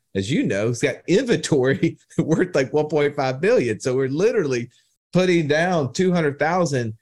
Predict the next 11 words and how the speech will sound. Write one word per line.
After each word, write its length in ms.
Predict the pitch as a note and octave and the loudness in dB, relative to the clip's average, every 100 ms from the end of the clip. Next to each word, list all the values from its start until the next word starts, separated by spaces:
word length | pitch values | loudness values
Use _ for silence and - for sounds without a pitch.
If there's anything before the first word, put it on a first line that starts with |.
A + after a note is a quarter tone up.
| _ - | _ -2
to 200 | D#3+ - C#3 | 0 0 -2
immediately 640 | C#3 C3+ F#3 G3+ E3 D3 | 2 2 2 0 0 0
have 180 | D3 C3+ | 2 0
one 160 | C#3+ D#3 | 0 0
point 240 | E3 C3 | 0 0
five 220 | D3 C3+ | -2 0
million 360 | C3 D3+ C#3+ A#2 | 0 2 2 0
of 140 | G#2+ | -4
paid 240 | - D#3 D3+ | -4 0 2
off 240 | B2+ A2 | 2 0
inter-, 220 | C#3 D#3 | 0 0